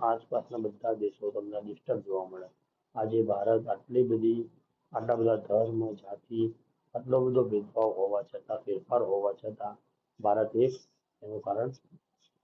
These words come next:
વલ્લભભાઈ પટેલે આપેલા વિચારો. વલ્લભભાઈ પટેલે પોતાનો બંધારણના ઘડતરની અંદર, બરોબર ને, પોતાનું બહુ અમૂલ્ય યોગદાન આપ્યું.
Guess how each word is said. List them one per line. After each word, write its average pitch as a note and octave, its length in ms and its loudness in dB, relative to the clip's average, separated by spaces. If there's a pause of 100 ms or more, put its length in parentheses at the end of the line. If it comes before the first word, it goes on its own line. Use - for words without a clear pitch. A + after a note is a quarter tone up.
(240)
વલ્લભભાઈ G#2 500 2
પટેલે G#2 320 2
આપેલા G2 380 0
વિચારો. A#2 260 0 (120)
વલ્લભભાઈ A#2 500 2
પટેલે A2 360 0 (500)
પોતાનો B2 420 2 (1400)
બંધારણના B2+ 680 2
ઘડતરની F2+ 520 -4
અંદર, - 240 -16 (1160)
બરોબર C#3 360 2
ને, F2 80 -8 (1800)
પોતાનું A2+ 460 2
બહુ A#2 180 4 (200)
અમૂલ્ય G#2+ 380 0
યોગદાન F2+ 380 -4
આપ્યું. - 300 -10